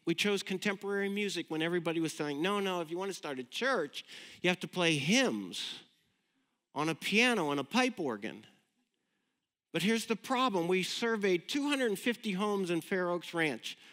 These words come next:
went and knocked on doors. We'd ask people two questions. The first question was this: "Do you attend church anywhere in the area?" And if they said yes, we said, "That's great. We wanna continue, we wanna encourage you to continue your participation in the church of your choice."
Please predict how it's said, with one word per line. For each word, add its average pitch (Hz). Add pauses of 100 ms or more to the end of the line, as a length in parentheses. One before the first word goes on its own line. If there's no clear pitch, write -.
(140)
went 185
and 180
knocked 190
on 175
doors. 151 (440)
We'd 175
ask 175
people 175
two 208
questions. 170
The 147
first 185
question 180
was 170
this: 156 (240)
"Do 156
you 233
attend 240
church 202
anywhere 180
in 165
the 160
area?" 123 (160)
And 131
if 123
they 185
said 214
yes, 185
we 156
said, 147
"That's 131
great. 208 (240)
We 147
wanna 147
continue, 175
we 143
wanna 151
encourage 160
you 156
to 131
continue 165
your 160
participation 139
in 127
the 120
church 123
of 117
your 117
choice." -